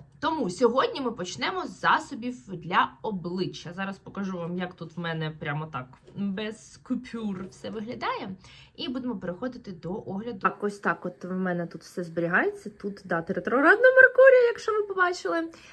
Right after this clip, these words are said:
А, коротше, в мене ось тут майже х-, зберігається вся моя косметика. Трошки є тут, але я її вже вигрібла от сюди. І ще в-, тут щось ховається, зараз глянемо, що там. Ось тут я вже трошки витягнула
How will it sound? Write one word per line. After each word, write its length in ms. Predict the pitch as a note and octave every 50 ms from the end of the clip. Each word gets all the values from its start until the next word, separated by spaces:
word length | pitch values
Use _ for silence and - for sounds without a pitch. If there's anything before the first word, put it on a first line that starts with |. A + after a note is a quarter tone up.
| - -
А, 300 | - G#3+ G#3+ G#3+ G#3+ A3
коротше, 400 | A3 D4 C4+ A#3 G3+ - - F#3
в 100 | F3+ G3+
мене 360 | A3 C#4+ E4+ F#4 F4 D4 - -
ось 200 | F3 G3 F#3+ -
тут 300 | - - D4+ E4 - -
майже 360 | G#3 F#3+ F#3+ G#3 G#3 G#3 G3+
х-, 400 | - - - - - E3+ - G3
зберігається 540 | F#3 E3+ G3+ G3+ G3 G3+ F#3 E3+ F3 - E3+
вся 260 | - - - F#3+ F3
моя 160 | E3 D#3+ D#3
косметика. 600 | D#3 - F3+ - A3+ A#3+ E4 G#4 G#4 G#4+ - -
Трошки 560 | C4 - A3 G#3+ G3+ F#3+ F#3 F#3+ - - -
є 320 | E3 E3+ F#3 F#3+ F3+ D#3+ D#3+
тут, 300 | - - C#4+ G4 G4 F#4+
але 180 | E4+ D#4+ D#4+
я 200 | D#4 D4 D4 C#4+
її 180 | C#4+ C4 B3+ C4+
вже 220 | B3 A3+ A#3+ A#3+
вигрібла 540 | A3 G3+ G#3+ A3+ G3+ G#3 G#3+ G3 F#3+ G3+ G3
от 200 | G3 G3+ G3+ -
сюди. 400 | - - F#3+ F#3 G3 G3 F#2+ G2+ - - - - - - - - - -
І 200 | A#3+ C#4 D4+ D4
ще 320 | - - - B3+ B3+ C4
в-, 120 | B3+ - - _ _ _ _
тут 160 | - D3+ - - _ - -
щось 320 | - - - - - - -
ховається, 480 | - - - G#3+ C4+ C#4 - - E3+
зараз 280 | E3 - F#3+ F#3+ F3+ E3
глянемо, 340 | E3 F3+ F#3+ F#3 F3+ F3 E3
що 180 | - - -
там. 200 | - - - - -
Ось 120 | - G#3 G#3
тут 240 | - - A#3+ - A3
я 100 | G#3 F#3+
вже 160 | F#3+ F#3+ G3+
трошки 460 | - G#3 F#3 F3+ F3 - - - E3+
витягнула 960 | E3 E3+ F#3 F3 F3 - F3 E3+ E3+ F3 F3 F3 E3 E3 E3 E3 E3 D#3 D#3+